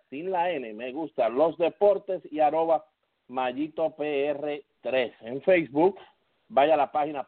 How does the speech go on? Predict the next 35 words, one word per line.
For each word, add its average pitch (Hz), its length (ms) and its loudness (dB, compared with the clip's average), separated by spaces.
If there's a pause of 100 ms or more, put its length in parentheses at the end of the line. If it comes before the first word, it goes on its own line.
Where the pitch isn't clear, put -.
(120)
Palillito 151 640 -4
Arnold 147 440 -2
Santiago, 143 480 -4
dele 160 240 -2
like 151 360 -2
si 123 80 -16
todavía 117 340 0
no 131 100 -2
le 139 80 2
ha 127 60 6
dado 131 260 6
like 123 300 2 (400)
a 123 160 2
esa 135 300 0
página, 170 400 -2
también 135 520 -4 (280)
a 156 320 4 (280)
la 156 260 -2
de 151 140 -6
José 147 480 -10 (100)
Mayo 143 720 -4 (320)
Junior. 127 400 0 (180)
Pídale 185 440 4
a 151 40 0
Mayito 135 540 -4 (500)
ser 160 260 0
su 156 120 2
amigo 151 360 0
para 135 260 -2
que 127 100 -10
usted 151 280 -6
vea 156 240 0
que 143 140 -8
se 131 220 -4
va 135 240 2